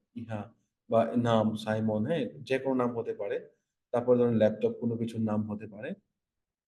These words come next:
তো এই ক্ষেত্রে এই কথাগুলো ছাড়া আপনি একটু চিন্তা করে দেখবেন যে আপনি মানে বাংলায় কতক্ষণ কথা বলতে পারেন।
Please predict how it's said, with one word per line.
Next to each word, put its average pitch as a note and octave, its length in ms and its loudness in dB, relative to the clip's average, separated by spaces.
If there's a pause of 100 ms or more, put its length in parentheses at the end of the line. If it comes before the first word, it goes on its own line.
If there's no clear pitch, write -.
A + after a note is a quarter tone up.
(360)
তো C#3 60 -6
এই D#3 140 4
ক্ষেত্রে D#3+ 600 -2 (480)
এই A3+ 300 6
কথাগুলো F3 500 2
ছাড়া D3+ 260 -4
আপনি D3 200 -2
একটু D3 180 -4
চিন্তা D3 380 -6
করে D3 180 -4
দেখবেন A#2+ 480 -4 (420)
যে A2 60 -4
আপনি - 500 0 (320)
মানে G2+ 180 -2
বাংলায় D3 560 0
কতক্ষণ B2 400 -8
কথা G2+ 240 -6
বলতে F#2 260 -10
পারেন। - 200 -20